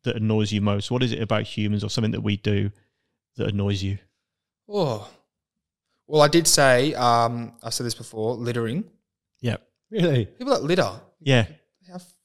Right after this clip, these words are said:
Speaker 2: how stupid, how pointless, how ridiculous is that? Um,
Speaker 1: Have you, have you ever, have you ever chased somebody that's done it? Have you ever said anything to someone that's done it?
Speaker 2: Oh, not from memory.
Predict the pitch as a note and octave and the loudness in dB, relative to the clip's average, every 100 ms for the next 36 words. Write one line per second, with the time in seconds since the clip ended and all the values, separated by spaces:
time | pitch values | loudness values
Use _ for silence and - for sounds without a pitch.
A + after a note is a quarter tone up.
0 | _ _ F#3+ - - - E3+ D#3+ D#3 D#3 | _ _ -8 -6 -6 -6 -2 -2 -4 -8
1 | D#3 A#2 - D3 C3+ C#3 C#3+ B2 A2 G#2 | -8 -8 -8 -8 -8 -10 -6 -6 -8 -8
2 | A2 F2+ - - - - _ B2 B2 B2 | -6 -8 -12 -20 -20 -20 _ 2 4 4
3 | B2+ B2 C3 C#3+ C#3 C#3 B2 A#2 A#2+ A#2+ | 2 4 6 8 8 8 8 4 2 2
4 | A#2+ A2+ - A2 A2 A2+ A2 G#2+ - A#2 | 2 0 0 0 0 0 -2 -2 -2 -2
5 | G#2+ G2+ G#2+ G#2 A2+ G#2 G#2 A2 - G#2 | -2 -2 -2 -2 -2 -4 -6 -8 -6 -6
6 | A2 - G#2+ G2+ - C3+ D3 C#3 B2 A2+ | -6 -10 -8 -8 -12 -4 0 2 2 0
7 | A#2+ B2+ D3 - C3+ B2+ C3 A#2 C#3 | -4 0 0 0 0 2 2 0 -2